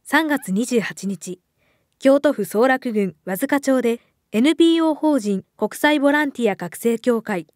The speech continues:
イビューサ大阪クラブが、後輩茶園再生プロジェクトを行いました。この活動には、関西大学や近畿大学などから五十九名の学生が参加し、協力して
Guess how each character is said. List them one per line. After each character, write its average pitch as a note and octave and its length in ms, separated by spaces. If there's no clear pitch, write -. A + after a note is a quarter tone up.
イ G#3+ 120
ビ B3+ 140
ュ - 20
ー - 20
サ G3 240
大 G#3 80
阪 D4+ 320
ク D4+ 80
ラ C#4+ 120
ブ A3 120
が、 G3 180
後 D#4 200
輩 E4 240
茶 D#4+ 140
園 A#3+ 180
再 A#3 240
生 D#4+ 180
プ D#4 120
ロ D#4 80
ジ D4+ 100
ェ C#4+ 40
ク - 60
ト A#3 200
を G#3+ 40
行 G#3+ 120
い G#3+ 180
ま G#3+ 100
し - 100
た。 F3+ 180
こ A3+ 140
の C4+ 100
活 C#4+ 220
動 C4+ 160
に C4+ 120
は、 G#3 220
関 C4+ 220
西 D#4 180
大 D4 220
学 A#3 200
や F#3+ 280
近 C4 180
畿 C#4+ 140
大 C4+ 160
学 A#3+ 200
な G3 120
ど F#3+ 100
か F3+ 80
ら E3+ 220
五 F#3+ 120
十 D4+ 200
九 D#4+ 240
名 C#4+ 160
の A3 100
学 F#3 160
生 G#3+ 200
が G3+ 100
参 G3 200
加 F#3 120
し、 G3 240
協 A3 180
力 A3+ 240
し - 140
て G#3 180